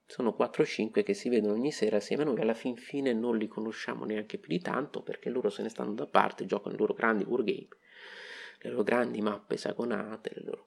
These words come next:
tante pedine, ci si incontra, ci si saluta, però alla fin fine non c'è un vero dialogo." Ecco, io vorrei che Checkpoint Charlie e le parole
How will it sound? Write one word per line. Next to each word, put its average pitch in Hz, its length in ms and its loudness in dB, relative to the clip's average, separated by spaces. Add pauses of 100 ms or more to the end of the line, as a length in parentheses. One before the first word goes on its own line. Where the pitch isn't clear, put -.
tante 107 440 -4
pedine, 113 580 -6 (480)
ci - 140 -2
si - 120 -2
incontra, 117 480 2
ci 110 120 -6
si - 140 -8
saluta, 107 440 -4
però 104 200 2
alla 104 160 2
fin 110 160 -6
fine - 260 -6
non - 180 -8
c'è - 140 -10
un - 160 -8
vero - 260 -6
dialogo." - 460 -8 (800)
Ecco, - 380 -2 (100)
io 127 280 -2 (200)
vorrei 104 340 0
che - 160 -6
Checkpoint - 540 -6
Charlie - 600 -4 (720)
e - 100 -10
le 90 100 -8
parole - 420 0